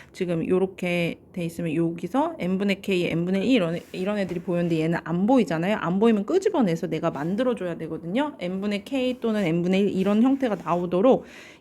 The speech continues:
얘를 N제곱을 앞으로 빼줘요. N분의 일 나오고 뒤에 N분의 K가 나오도록. 이렇게 두고 엑스케이를 요 N분의 K만 엑스케이로 놓고 문제를 풀어도 되고,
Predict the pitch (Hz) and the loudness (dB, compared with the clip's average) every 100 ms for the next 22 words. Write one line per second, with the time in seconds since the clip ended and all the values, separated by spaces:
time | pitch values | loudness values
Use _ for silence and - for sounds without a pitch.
0 | 190 196 208 208 208 202 - 190 208 208 | 0 4 6 6 6 2 2 2 4 4
1 | 190 139 - 160 294 370 277 180 147 - | 2 -2 -6 -4 0 2 2 2 0 -10
2 | 175 - 170 175 185 175 156 156 165 175 | -10 -4 -2 0 0 2 0 0 0 2
3 | 294 427 - - - 196 190 170 170 175 | 2 2 -4 -20 -8 2 2 4 2 0
4 | 170 349 320 240 180 156 170 170 131 170 | -2 -4 0 0 0 0 0 -2 -6 -8
5 | - - 185 202 202 196 190 175 170 220 | -16 -6 0 0 2 -2 0 -6 0 4
6 | 175 - - - 202 202 - 285 240 214 | 2 0 -16 -2 -2 -2 -2 2 4 6
7 | 226 165 190 - 190 208 240 269 254 - | 4 6 4 4 2 0 2 0 0 -4
8 | 294 285 262 285 302 311 269 185 - - | 0 2 4 4 2 0 -2 -6 -10 0
9 | 220 190 170 160 - 175 165 165 165 254 | 0 2 0 -2 0 0 2 0 0 0
10 | 247 190 180 180 - 135 | 0 -2 -4 -6 -4 -6